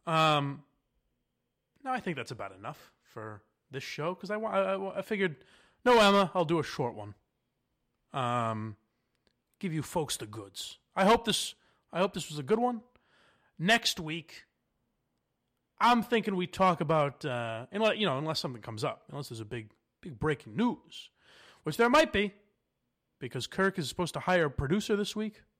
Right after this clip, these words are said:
and thus, I'm told, other dominoes will fall.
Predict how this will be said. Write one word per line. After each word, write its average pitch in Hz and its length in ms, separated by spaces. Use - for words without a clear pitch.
and 113 160
thus, 180 440
I'm 98 200
told, 92 460
other 156 240
dominoes 110 800
will 107 200
fall. 101 500